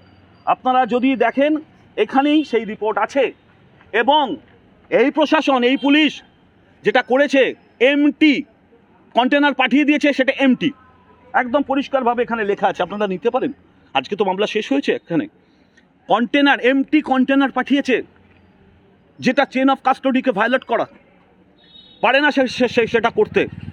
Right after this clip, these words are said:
এবং পর্যাপ্ত স্যাম্পল পাঠায়নি। আমরা পরবর্তীকালে, পরিবার পরবর্তীকালে পুলিশকে চিঠি করেছে, এ সুপার এসপিকে চিঠি করেছে, এসপিও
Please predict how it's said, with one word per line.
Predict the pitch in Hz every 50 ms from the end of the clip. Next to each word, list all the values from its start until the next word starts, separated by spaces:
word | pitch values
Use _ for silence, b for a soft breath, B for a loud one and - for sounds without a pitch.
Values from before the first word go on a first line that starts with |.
| - -
এবং | 220 269 262 -
পর্যাপ্ত | 233 247 247 - 285 262 254 262
স্যাম্পল | 240 - - 247 240 - 240 240
পাঠায়নি। | - 220 214 214 240 233 214 180 131 - - - - - - - - - - - - - - - - - - - -
আমরা | - 185 226 254 277 262
পরবর্তীকালে, | 262 262 269 277 277 269 - - 294 254 277 269 277 277
পরিবার | 277 - 240 254 269 262 277 269
পরবর্তীকালে | - 247 254 269 269 277 - - 277 247 262 262 269 277 277 269 - _ - - _ -
পুলিশকে | 233 247 277 - - - 277 277 269 -
চিঠি | - 262 254 269 302
করেছে, | 240 277 240 214 - 160 113 92 - - - - - - -
এ | - 208
সুপার | - - 240 226 285 285
এসপিকে | 277 - 233 247 - - 302 277 302 311
চিঠি | - 311 262 311
করেছে, | 254 - 269 220 160 - 131 104 - - - - - -
এসপিও | - 92 - - - 233 269 285